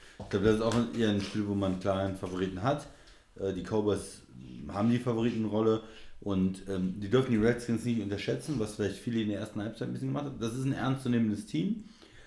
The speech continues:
aber wenn die konzentriert spielen, wenn die Offense konzentriert spielt, dann müssen die Cowboys das eigentlich gewinnen. Und wenn du, äh, ja, zehn sechs, elf fünf werden willst, wenn du deine Division gewinnen willst, wenn du mit Philly mithalten willst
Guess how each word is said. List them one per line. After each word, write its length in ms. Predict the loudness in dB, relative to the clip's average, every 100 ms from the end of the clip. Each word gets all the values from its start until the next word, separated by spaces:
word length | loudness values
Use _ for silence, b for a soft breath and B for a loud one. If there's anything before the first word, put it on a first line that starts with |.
| B B
aber 260 | -2 0 2
wenn 160 | 4
die 80 | 2
konzentriert 680 | 2 2 2 0 0 4 4
spielen, 400 | 2 0 2 4
wenn 100 | 4
die 140 | 2 0
Offense 340 | -4 -4 -2
konzentriert 540 | -2 -2 -4 -2 -2
spielt, 380 | -2 -2 0 -2 -8 B B B
dann 160 | 0 2
müssen 160 | 0
die 80 | -2
Cowboys 340 | -2 -2 -2 -6
das 80 |
eigentlich 160 | -6 -4
gewinnen. 520 | -4 0 2 2 0 B B B
Und 300 | -8 -2 0
wenn 160 | 2 2
du, 460 | 2 -2 -2 -4 -4 -4 -6 -10
äh, 20 | -12
ja, 200 | -12 -14 -18 -4
zehn 260 | 2 4
sechs, 260 | 4 0 -2
elf 360 | -2 0 0 2
fünf 380 | 2 2 0
werden 680 | 2 4 4 2 -2 -4 -6 0
willst, 380 | 2 2 0
wenn 80 | 2
du 80 | 2
deine 240 | 4 4 2
Division 460 | 0 -2 0 2
gewinnen 280 | 2 2 4
willst, 220 | 2 2
wenn 100 | 2
du 60 | 2
mit 140 | 2
Philly 260 | 0 0 2
mithalten 480 | 0 0 -2 0 0
willst 300 | 0 -2